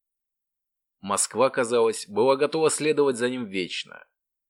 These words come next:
Но, как ни странно, в Италии Москва начала хереть. В Венеции сквозь привычное лицо соседа Якова начали проступать черты типичного Джузеппе,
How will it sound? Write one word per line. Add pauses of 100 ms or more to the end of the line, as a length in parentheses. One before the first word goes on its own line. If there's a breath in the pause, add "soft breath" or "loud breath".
(560)
Но,
как
ни
странно, (160)
в
Италии
Москва
начала
хереть. (1160)
В
Венеции
сквозь
привычное
лицо
соседа
Якова (340)
начали
проступать
черты
типичного
Джузеппе,